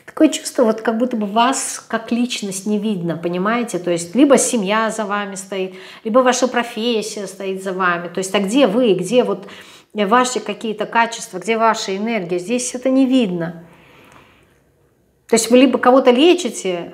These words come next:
либо кого-то обогреваете, да, вот как,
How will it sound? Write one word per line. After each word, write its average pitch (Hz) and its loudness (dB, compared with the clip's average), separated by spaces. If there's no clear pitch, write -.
либо 220 0
кого-то 254 4
обогреваете, 208 0
да, 196 -6
вот 170 -12
как, 180 -16